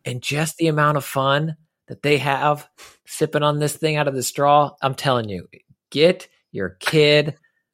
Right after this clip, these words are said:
or a Camelback <laughs> or, you know, an alter-, third,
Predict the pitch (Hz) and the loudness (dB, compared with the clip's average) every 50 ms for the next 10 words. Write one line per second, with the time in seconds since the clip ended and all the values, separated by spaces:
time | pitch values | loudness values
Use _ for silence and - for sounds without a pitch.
0 | _ _ _ _ - - - - - - _ _ _ - 139 139 143 151 160 160 | _ _ _ _ -20 -20 -20 -20 -20 -20 _ _ _ -4 0 2 2 4 4 4
1 | 156 151 - - 139 135 - - 147 151 - 302 233 160 156 156 151 - - 127 | 2 0 -2 -6 -8 -6 -6 -6 0 2 4 4 4 2 0 -2 -2 -4 -4 -2
2 | 123 139 151 160 165 156 156 151 147 147 147 151 147 - 131 - - 139 143 147 | 0 2 2 2 2 0 -2 -2 -2 0 0 -2 -2 -4 -8 -10 -6 -4 -4 -4
3 | 147 | -6